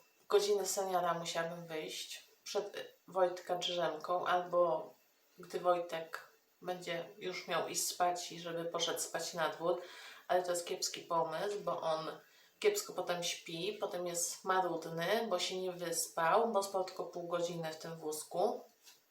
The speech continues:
E, a jak już wyjdę, no to chciałabym, wiadomo, zahaczyć jakieś tam zakupy, zrobić coś tam.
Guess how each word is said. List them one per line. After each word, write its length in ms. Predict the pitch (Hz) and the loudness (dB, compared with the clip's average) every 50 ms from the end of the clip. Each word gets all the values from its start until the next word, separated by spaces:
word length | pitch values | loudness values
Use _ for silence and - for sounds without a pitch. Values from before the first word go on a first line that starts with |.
| _ _ _ _ _ _ _ _ _ - - - - - - - - - - - - - - - _ - 208 | _ _ _ _ _ _ _ _ _ -20 -20 -20 -20 -20 -20 -20 -20 -20 -20 -20 -20 -20 -20 -20 _ -4 0
E, 360 | 214 190 185 185 185 175 - | 2 2 4 4 2 4 6
a 80 | 202 208 | 10 10
jak 200 | 202 330 392 - | 10 10 10 6
już 160 | 214 208 185 | 2 0 0
wyjdę, 340 | 180 190 185 185 180 190 208 | 2 2 2 4 4 4 4
no 160 | 226 233 214 | 4 4 4
to 120 | - 196 | 2 2
chciałabym, 420 | 196 - - 208 190 185 180 185 180 | 0 2 2 2 4 2 2 0 0
wiadomo, 320 | 180 180 175 175 180 175 | 0 0 0 0 -2 -2
zahaczyć 460 | 175 180 175 180 180 180 180 - - | -4 -2 -2 -2 -2 -2 -2 -4 -4
jakieś 260 | 175 170 - - - - | -4 -6 -4 -6 -6 -4
tam 180 | - 180 175 | -4 -4 -2
zakupy, 460 | 175 180 175 - - 180 170 - 175 | -2 -2 -2 -2 -4 -8 -8 -8 -6
zrobić 320 | 170 170 170 165 165 165 - | -2 -2 -2 -2 -2 -6 -8
coś 380 | - - 165 156 151 - - | -8 -6 -4 -4 -2 -2 -2
tam. 360 | - 170 175 202 233 254 - | 2 4 4 4 4 2 -4